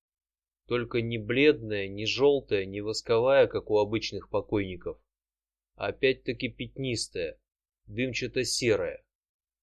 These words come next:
темная. Заострившиеся черты, впалые щеки, но больше всего, конечно, поражают, ужасают глаза.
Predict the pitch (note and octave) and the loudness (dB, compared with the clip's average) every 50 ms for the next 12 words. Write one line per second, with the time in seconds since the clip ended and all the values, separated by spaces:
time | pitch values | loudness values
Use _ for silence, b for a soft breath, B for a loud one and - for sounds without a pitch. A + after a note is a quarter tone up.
0 | _ _ - B2+ B2+ A2+ G2 F#2 F2 F2 E2 D#2 - _ _ _ _ _ _ _ | _ _ 2 4 4 4 4 2 -4 -8 -8 -10 -10 _ _ _ _ _ _ _
1 | _ _ _ _ _ _ _ _ _ _ G2+ G#2 A#2+ A#2+ A#2 A#2 - - B2+ B2+ | _ _ _ _ _ _ _ _ _ _ -4 0 2 2 2 2 -2 -4 -2 -2
2 | A2 - - A2+ A2+ G#2 - - G#2+ G#2 - - A2 G#2 - _ - C#3 C#3+ D3 | -2 -2 -2 -2 -2 -2 -2 -4 -6 -4 -4 -4 -6 -6 -6 _ 0 0 0 0
3 | C#3+ - _ _ _ _ _ _ _ _ _ _ _ - B2+ A#2+ A#2+ A2 G#2 G#2 | 0 -4 _ _ _ _ _ _ _ _ _ _ _ 2 4 4 4 4 2 2
4 | G#2 G#2+ G2+ - - - - C3+ C#3 C#3 C3+ - C#3 B2+ A#2+ A2 - _ _ _ | -2 -2 -4 -4 -4 -2 0 2 2 2 0 0 0 0 0 -2 -6 _ _ _
5 | _ _ _ _ _ _ _ _ - - G#2+ A2+ A2 A2 C3 D3+ D#3 D3+ - D3 | _ _ _ _ _ _ _ _ -10 -6 -4 -4 -2 0 2 2 2 2 2 -2
6 | A2+ - - C3 C3 C3+ C3 - B2 B2 B2 C3 B2+ - - B2 A2 - - A#2 | -2 -4 -4 -2 0 0 2 4 2 2 2 2 -2 -2 -2 -2 -4 -2 2 2
7 | A#2 A#2 A2+ G#2+ G#2 A#2+ C3 C3 B2+ A#2+ A2 - - _ _ _ _ _ _ _ | 4 4 4 2 2 2 2 4 4 2 2 0 -4 _ _ _ _ _ _ _
8 | _ _ _ _ _ _ _ - G#2+ G#2 A2 A#2+ A2+ - - - C3 B2+ B2 A#2+ | _ _ _ _ _ _ _ -10 -10 -6 -2 -2 -2 0 2 4 6 6 6 4
9 | A2 G#2+ G2 G#2+ A2+ A#2+ A2+ G#2 G#2 A2 G2 F2+ F2 - | 0 -4 0 4 4 4 6 4 2 0 0 0 -2 -8